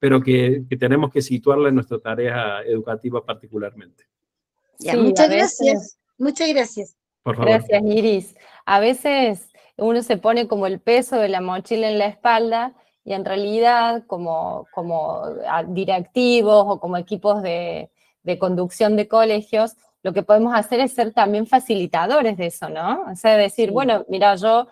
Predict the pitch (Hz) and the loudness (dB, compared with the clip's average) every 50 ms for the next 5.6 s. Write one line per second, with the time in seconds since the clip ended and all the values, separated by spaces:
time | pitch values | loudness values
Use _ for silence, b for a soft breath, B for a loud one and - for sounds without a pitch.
0 | b b b b - - 190 185 180 - - 208 202 208 208 - - 320 330 330 | b b b b -6 -6 -4 -4 -4 -4 -2 -2 0 0 0 -2 0 2 2 2
1 | 339 330 - - 220 214 202 - 277 294 285 277 294 320 330 - - 254 - - | 2 2 2 2 2 2 2 -2 -4 -2 -2 -2 -2 -4 -6 -6 -6 -6 -2 0
2 | 269 277 262 247 220 208 - 185 170 185 214 269 349 349 247 202 185 175 165 - | 0 2 4 4 4 2 2 0 -6 -4 -4 -2 0 0 0 -2 -2 -6 -8 -10
3 | - _ _ _ _ _ _ - 202 202 185 247 240 - 269 247 254 - - 330 | -16 _ _ _ _ _ _ -10 -10 -8 -6 -6 -4 -2 -4 -4 -4 0 2 2
4 | 349 339 320 311 311 294 320 311 359 381 - - - 214 208 - _ - 233 214 | 4 4 2 0 0 4 4 4 4 4 0 -6 -6 -6 -6 -6 _ -2 0 0
5 | 214 240 233 233 247 269 294 294 277 285 311 339 | 2 4 4 4 2 2 2 2 0 0 -2 -4